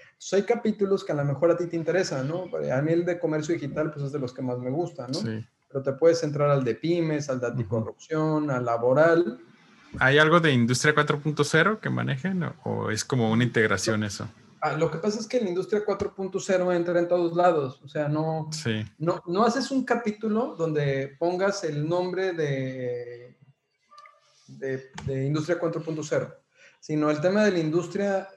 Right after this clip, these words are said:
Speaker 1: cuatro punto cero tiene, es transversal con muchas actividades. Te voy a dar ejemplos. Por ejemplo, para industria cuatro punto cero tú requieres, tú requerirías para poner una planta tecnológica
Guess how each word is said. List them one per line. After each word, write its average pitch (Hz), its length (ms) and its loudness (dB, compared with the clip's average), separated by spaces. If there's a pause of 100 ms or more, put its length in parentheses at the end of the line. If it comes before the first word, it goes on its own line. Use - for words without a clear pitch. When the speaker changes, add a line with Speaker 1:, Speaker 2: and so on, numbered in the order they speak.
(120)
Speaker 1:
cuatro 170 320 2
punto 180 280 -4
cero 185 520 0
tiene, 165 300 2
es 147 140 2
transversal 151 640 0
con 147 140 -2
muchas 143 260 -4
actividades. 151 640 0
Te - 80 -2
voy 180 120 8
a 185 60 12
dar 196 120 8
ejemplos. - 400 -4 (540)
Por 156 140 -2
ejemplo, 156 460 0 (380)
para 156 180 6
industria 226 360 0
cuatro 220 280 2
punto 214 240 0
cero 208 300 2
tú 202 100 0
requieres, 190 480 0
tú 214 140 2
requerirías 180 680 4
para 156 260 0
poner 156 200 -2
una 180 300 -2
planta 160 560 -2 (260)
tecnológica 139 1120 -2